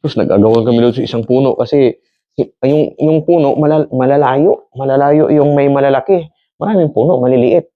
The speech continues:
Hindi ka naman makatago. Lalabas yung katawan mo. <laughs> So, may, yung mga puno, hindi, how I wish na pwedeng i-rearrange yung punong malalaki. Mag-, na medyo tag one meter away lang kami. Hindi pwede eh. So, yung iba, andun, ganyan. Dahan-dahan na kami. Talagang ano,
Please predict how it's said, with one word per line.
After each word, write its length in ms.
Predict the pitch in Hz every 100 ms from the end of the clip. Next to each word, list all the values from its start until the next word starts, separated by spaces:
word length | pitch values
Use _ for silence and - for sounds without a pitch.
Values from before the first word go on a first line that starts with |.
| _
Hindi 160 | 131 170
ka 140 | 156
naman 180 | 123 110
makatago. 480 | 104 107 160 156 -
Lalabas 380 | 107 127 127 -
yung 160 | 110
katawan 320 | 101 117 208
mo. 160 | 147 101
<laughs> 480 | - - - - -
So, 240 | - 151 - - 143
may, 160 | 139 - - -
yung 160 | 151 151
mga 80 | 170
puno, 300 | 185 185 156
hindi, 240 | 151 151 - - - -
how 300 | 147 160 147
I 80 | 131
wish 240 | 147 -
na 80 | 117
pwedeng 340 | 123 127 120
i-rearrange 680 | 123 123 117 104 120 127 -
yung 160 | 113 110
punong 320 | 110 117 113
malalaki. 400 | 113 123 123 110
Mag-, 220 | 98 92 - - - -
na 20 | 107
medyo 760 | 110 107 107 113 113 110 104 110 - - - -
tag 140 | 104
one 320 | 98 107 101
meter 320 | 113 107 107
away 240 | 110 107 113
lang 160 | 104
kami. 340 | 107 160 151 120
Hindi 160 | 139 147
pwede 280 | 147 170 277 147
eh. 20 | 120 - - - -
So, 100 | 165 143
yung 160 | 135
iba, 320 | 147 170 175
andun, 480 | 131 127 165 175 156
ganyan. 320 | - 156 165 156 - -
Dahan-dahan 520 | - - 92 90 98
na 60 | 95
kami. 240 | - 175 202 _ _
Talagang 220 | - 92
ano, 100 | 113